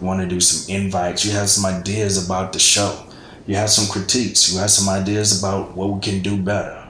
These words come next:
we're open to it. And just remember, you can, again, you can always find us here at I Need a Word Radio every Sunday, nine A M Central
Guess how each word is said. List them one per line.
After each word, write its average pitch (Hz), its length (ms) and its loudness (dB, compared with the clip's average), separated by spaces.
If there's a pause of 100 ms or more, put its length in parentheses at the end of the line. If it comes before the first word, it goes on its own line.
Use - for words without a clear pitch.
we're 87 220 -6
open 95 360 -4
to - 180 -2
it. - 200 -14 (460)
And 95 120 -4
just - 180 2
remember, 98 320 0
you 82 80 -10
can, 78 160 -8
again, 85 420 -8
you 80 60 -14
can 82 160 -8
always 87 400 2
find 85 340 -2
us - 440 -6 (160)
here 101 260 0
at 85 60 -4
I 82 140 0
Need 87 180 -4
a 85 40 -4
Word 82 220 -4
Radio 85 380 -6
every 87 240 -4
Sunday, 85 500 0 (160)
nine 92 380 -2
A 95 120 0
M 92 160 -2
Central - 520 0